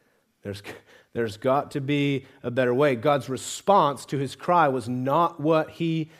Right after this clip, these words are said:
expected. And God brought the Chaldeans, and he wiped out. He wiped out uh, the, the people and set them back to, uh, depending, uh, on him for the very basic necessities,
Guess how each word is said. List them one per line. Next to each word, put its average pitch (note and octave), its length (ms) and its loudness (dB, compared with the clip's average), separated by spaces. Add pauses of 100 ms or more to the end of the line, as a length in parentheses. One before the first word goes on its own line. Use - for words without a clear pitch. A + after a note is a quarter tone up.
(140)
expected. - 840 -4 (1120)
And A#2+ 120 -4
God C#3+ 240 2
brought D3+ 240 4
the C#3+ 60 0
Chaldeans, D3+ 560 0
and C3+ 120 -4
he C#3+ 180 -2
wiped C#3 720 -2
out. C3+ 400 -4 (1120)
He C#3+ 140 -2
wiped C3+ 480 0
out C#3+ 420 -2 (360)
uh, B2+ 300 -2
the, C3+ 260 -6
the C3 100 -4
people D3 460 -2
and B2 200 -4
set D#3 360 -2
them C3 180 -2
back C#3 300 0
to, C3 420 -2
uh, B2+ 180 -4
depending, C#3 760 -2 (240)
uh, C3 180 -2
on B2 200 -4
him C#3 380 -2
for B2+ 100 -8
the B2 80 -6
very D3 180 2
basic D3 880 -2
necessities, C3+ 800 -2